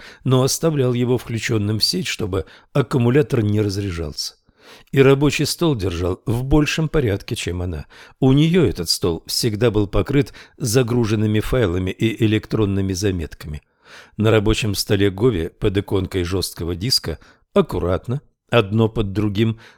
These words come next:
высвечивались названия трёх основных папок. «Текущее», где он держал материалы о проводящихся расследованиях,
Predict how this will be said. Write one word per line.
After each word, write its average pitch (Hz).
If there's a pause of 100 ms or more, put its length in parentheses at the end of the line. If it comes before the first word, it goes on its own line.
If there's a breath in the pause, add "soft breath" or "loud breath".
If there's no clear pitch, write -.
высвечивались 131
названия 110
трёх 120
основных 101
папок. 82 (400 soft breath)
«Текущее», 120 (340)
где 110
он 110
держал 104 (220 loud breath)
материалы 107
о -
проводящихся 101
расследованиях, 98